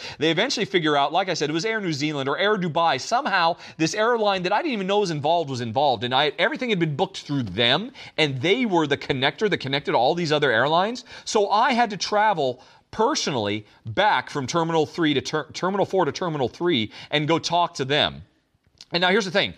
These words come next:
You don't understand. I'm traveling. You may have seen this in, um, some of my trips to Essen videos. I'm not traveling with a suitcase. I'm traveling with a big brown cardboard moving box,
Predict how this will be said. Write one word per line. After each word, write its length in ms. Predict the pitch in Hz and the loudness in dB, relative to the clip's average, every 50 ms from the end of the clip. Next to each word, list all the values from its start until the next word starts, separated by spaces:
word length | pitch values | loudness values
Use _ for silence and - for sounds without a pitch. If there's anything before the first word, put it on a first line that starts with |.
| - - - - | -16 -18 -8 -2
You 80 | 170 | 0
don't 100 | 175 208 | 2 2
understand. 500 | 233 220 208 - - 208 180 131 - 85 - - - - - _ | 2 2 0 0 0 0 2 2 0 -2 -6 -16 -20 -20 -6 _
I'm 240 | - 190 240 302 311 | 0 2 2 2 0
traveling. 540 | 254 - - 240 220 226 220 175 131 107 110 | -2 -2 0 2 2 2 2 0 -2 -2 -4
You 80 | 156 214 | -2 -2
may 120 | 262 262 | 0 0
have 120 | 226 175 | 0 0
seen 260 | - - 214 208 202 180 | 0 -2 -2 -2 -2 0
this 320 | 143 117 107 - - - | 0 0 0 0 -2 -2
in, 300 | - 143 139 135 127 127 - 127 | -2 0 0 0 0 -2 0 0
um, 260 | 127 120 117 110 110 | 2 2 2 0 -2
some 220 | - - 170 165 | -2 -2 -2 -2
of 80 | 160 139 | 0 0
my 260 | 135 123 117 110 101 - - - _ _ | 0 2 2 0 -2 -6 -12 -20 _ _
trips 600 | - - - 160 160 156 - - - - - - _ _ _ _ - | -6 -2 0 0 0 0 -2 -6 -8 -8 -8 -10 _ _ _ _ -6
to 640 | - 147 135 127 120 117 113 107 107 101 101 - - - | -2 0 2 2 2 2 2 0 0 -2 -4 -6 -4 -2
Essen 540 | 120 127 139 - - 190 180 196 196 202 - _ _ _ _ - | 0 0 0 0 0 -2 -2 -2 -4 -8 -12 _ _ _ _ -2
videos. 600 | 131 170 190 202 202 214 226 233 247 - - - - - - - _ _ _ - | 0 2 2 4 4 2 2 2 0 -4 -8 -10 -14 -20 -20 -20 _ _ _ 0
I'm 120 | 214 - | 2 2
not 140 | - - - | 2 2 2
traveling 380 | - 226 208 196 180 170 135 | 2 2 2 2 2 0 0
with 140 | 120 107 98 | 0 -2 -2
a 40 | 107 | -4
suitcase. 720 | - - - 117 123 123 - 160 160 180 202 - - - - - - - _ | -4 -2 -2 -2 -2 -2 0 0 2 2 0 -2 -4 -8 -10 -16 -20 -6 _
I'm 220 | - 226 294 294 226 | 0 0 0 0 0
traveling 380 | - 233 208 190 175 190 175 | 0 2 2 2 0 -2 -2
with 160 | 156 139 - | -4 -2 -2
a 60 | 143 120 | -2 -4
big 640 | 104 - _ - 202 226 233 233 233 226 196 - - _ _ _ _ _ _ | -4 -6 _ -2 0 2 2 2 2 0 -2 -6 -16 _ _ _ _ _ _
brown 520 | - 139 156 175 190 196 196 196 196 185 | 0 2 4 4 4 4 4 2 0 -2
cardboard 580 | - - - 175 175 180 156 143 160 160 160 139 | -4 -2 0 0 0 0 0 2 2 2 2 2
moving 400 | 123 131 139 135 127 135 117 104 | 2 0 2 2 2 0 -2 0
box, 540 | 95 92 78 64 - - - - - - | 2 2 2 0 -2 -6 -6 -6 -6 -8